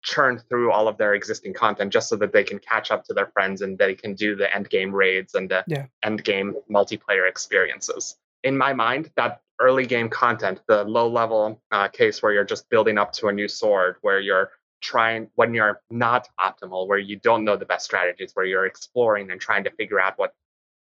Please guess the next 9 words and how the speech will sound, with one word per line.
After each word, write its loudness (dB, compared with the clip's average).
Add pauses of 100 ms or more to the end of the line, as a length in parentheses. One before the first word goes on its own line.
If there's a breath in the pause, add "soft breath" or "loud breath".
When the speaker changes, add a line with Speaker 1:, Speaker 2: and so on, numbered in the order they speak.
(440)
Speaker 1:
in -2
my 2
mind, -2
those 2
are 2
the -2
best -4 (500)
experiences, -2
and -6